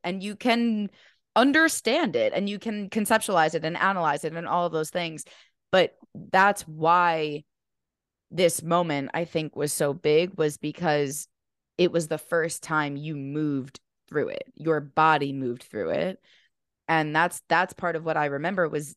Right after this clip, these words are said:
just lying there and literally just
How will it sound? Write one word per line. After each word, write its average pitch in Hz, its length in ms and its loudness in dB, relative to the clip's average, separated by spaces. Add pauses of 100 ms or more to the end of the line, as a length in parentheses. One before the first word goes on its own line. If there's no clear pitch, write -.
just - 280 -4
lying 151 500 0
there 175 420 -4
and 147 320 -6
literally 160 640 -2 (680)
just 160 440 -4